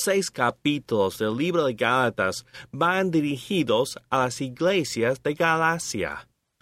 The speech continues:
No confundamos Galacia con Galicia. Son dos regiones distintas. Galacia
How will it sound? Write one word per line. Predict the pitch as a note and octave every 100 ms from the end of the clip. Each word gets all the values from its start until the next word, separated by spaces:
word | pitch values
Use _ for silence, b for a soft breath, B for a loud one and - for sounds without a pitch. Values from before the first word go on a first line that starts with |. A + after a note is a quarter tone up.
| B B
No | D3 D3 E3+
confundamos | - F#3 F3 - F3+ F3+ F3+ D3 A2 G#2+ A#2
Galacia | C3+ C3+ C#3+ G2+ F#2+ A2+ A#2
con | - C#3
Galicia. | C#3+ D3+ D#3+ G3 F3+ - G2 F2 D2+ - _ _
Son | - B2+ C#3+ C3+
dos | C3+ C#3
regiones | B2+ A#2 - C3 C3+ B2
distintas. | A2+ G#2+ - A2 G#2+ F2+ D#2+ D#2 - - B B
Galacia | C#3 C3 C#3 F3+ D3+ - G2+ E2+